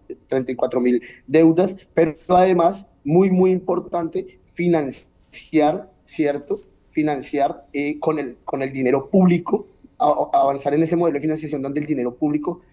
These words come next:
puede hacer el que apalanque los créditos de lo-, de estudiantes de pregrado y posgrado. Entonces, la propuesta de convertir el icetex en una banca de primer piso, sí, es una continuidad y es la materialización de ese pre-,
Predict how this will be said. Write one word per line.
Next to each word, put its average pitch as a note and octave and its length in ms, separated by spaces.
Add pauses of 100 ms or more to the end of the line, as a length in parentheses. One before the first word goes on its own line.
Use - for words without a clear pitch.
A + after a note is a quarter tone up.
(160)
puede D#3+ 220
hacer D#3+ 240
el E3 240 (160)
que - 140
apalanque C3+ 520
los D3 180
créditos B2+ 500
de C#3 100
lo-, C3+ 180 (100)
de B2+ 120
estudiantes B2 420
de C3+ 80
pregrado A#2+ 440
y D3 40
posgrado. A2 480 (320)
Entonces, C#3 500 (520)
la D#3+ 160
propuesta D#3+ 500
de F#3+ 80
convertir F3+ 460
el C#3+ 80
icetex D3+ 420
en D3 160
una D3 180
banca D3 420
de D3+ 80
primer B2+ 340
piso, C3+ 640 (340)
sí, - 260
es D#3 360
una E3 240
continuidad E3 840
y C#3+ 200
es C3+ 220
la D3+ 100
materialización D#3 840
de C3 180
ese C3+ 120
pre-, - 160